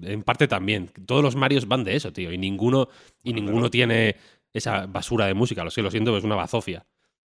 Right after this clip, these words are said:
Speaker 1: Es una bazofia, malísima. Lo siento.
Speaker 2: Oja-, ojalá
Speaker 1: Ojalá.
Speaker 2: suene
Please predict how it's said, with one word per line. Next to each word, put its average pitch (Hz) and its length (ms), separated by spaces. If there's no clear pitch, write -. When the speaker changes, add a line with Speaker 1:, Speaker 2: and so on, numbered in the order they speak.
Speaker 1:
Es - 120
una 101 120
bazofia, 92 440
malísima. 90 560
Lo 87 280
siento. 110 320
Speaker 2:
Oja-, - 120
ojalá 101 280
Speaker 1:
Ojalá. 117 360
Speaker 2:
suene 92 580